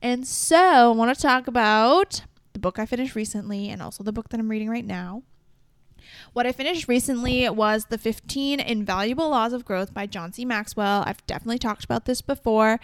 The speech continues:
It was a five-star book in my opinion. I just loved how the lessons were so clear and felt like you could really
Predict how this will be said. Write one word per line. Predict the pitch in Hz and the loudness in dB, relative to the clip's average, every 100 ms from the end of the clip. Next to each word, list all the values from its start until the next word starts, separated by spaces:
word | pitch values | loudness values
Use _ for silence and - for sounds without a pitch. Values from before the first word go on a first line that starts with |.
| - - - - | -10 -16 -18 -6
It | - 262 - _ - | 6 6 6 _ 0
was | 226 233 233 - | 4 4 2 -4
a | |
five-star | 226 214 214 - 233 220 | -2 0 0 0 -2 0
book | 214 208 | -2 -4
in | - 208 | -10 -8
my | 190 185 | -6 -6
opinion. | - 294 302 302 294 294 254 | -2 -2 -2 -2 -2 -2 -2
I | 226 | -4
just | 226 254 - | -2 -4 -4
loved | 220 208 214 220 | -2 0 0 -2
how | - 233 226 226 | -8 -2 0 0
the | 240 233 | -2 -6
lessons | 185 - - 254 269 302 - - - - | -6 -8 -4 -2 -4 -8 -16 -20 -18 0
were | 240 | 0
so | 233 - 254 330 | 0 -2 0 0
clear | - - - 208 202 202 214 294 330 - | -2 -14 -2 0 4 4 4 2 0 -2
and | 214 226 214 202 214 - - | -2 0 0 -2 -10 -20 -20
felt | - 240 226 | -4 -2 0
like | 285 320 - | 0 -2 -2
you | 254 240 | -6 -6
could | - 240 220 - - | -4 -4 -2 -6 -12
really | 190 226 240 247 254 247 247 | -4 0 0 0 -2 -2 -4